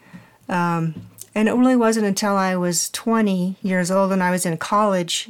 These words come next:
that they diagnosed me with what they called reactive hypoglycemia. Well, and this is what that is. All day long, your blood sugar levels will go up and down in, the, in an average normal person.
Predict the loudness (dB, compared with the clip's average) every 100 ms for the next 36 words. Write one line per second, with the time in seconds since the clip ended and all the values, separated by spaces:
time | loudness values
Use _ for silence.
0 | -4 -4 -2 -2 0 0 2 0 -2 -2
1 | -2 -2 -2 -4 -6 -14 _ _ -20 -8
2 | -4 -2 -2 -2 0 0 0 0 0 0
3 | -6 -4 -4 -4 -6 -6 -6 -4 -2 0
4 | -2 -4 -8 _ _ -20 -20 -20 -20 -20
5 | -20 -12 -2 -2 0 0 0 2 0 2
6 | 0 -2 -4 -4 0 0 0 0 -2 -2
7 | -6 -8 -14 -2 0 2 2 2 2 2
8 | 2 0 -6 _ -6 -4 0 -2 -2 -2
9 | 0 0 0 -2 -4 -4 0 0 0 0
10 | 2 0 0 0 -2 -2 -4 -4 -2 0
11 | -2 -2 -4 -2 -2 -2 -4 -4 -4 -4
12 | -6